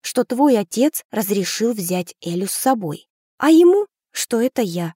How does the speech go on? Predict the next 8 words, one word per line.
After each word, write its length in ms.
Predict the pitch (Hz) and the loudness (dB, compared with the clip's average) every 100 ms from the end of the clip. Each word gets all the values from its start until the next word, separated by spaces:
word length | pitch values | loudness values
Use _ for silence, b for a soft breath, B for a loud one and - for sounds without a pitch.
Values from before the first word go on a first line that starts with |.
| _ | _
согласилась», 800 | - 190 190 175 180 165 160 - _ _ | -8 -4 -4 -4 -6 -6 -6 -10 _ _
четко 340 | - 208 - | -6 -6 -6
проговорила 640 | 202 180 175 165 175 190 - | -8 -6 -4 -4 -6 -6 -8
Арина, 400 | 185 180 156 156 _ _ | -10 -8 -10 -12 _ _
а 160 | - | -6
увидев, 340 | 185 220 220 - | -4 -4 -6 -6
как 160 | 214 | -6
Макар 320 | - 214 220 | -6 -6 -6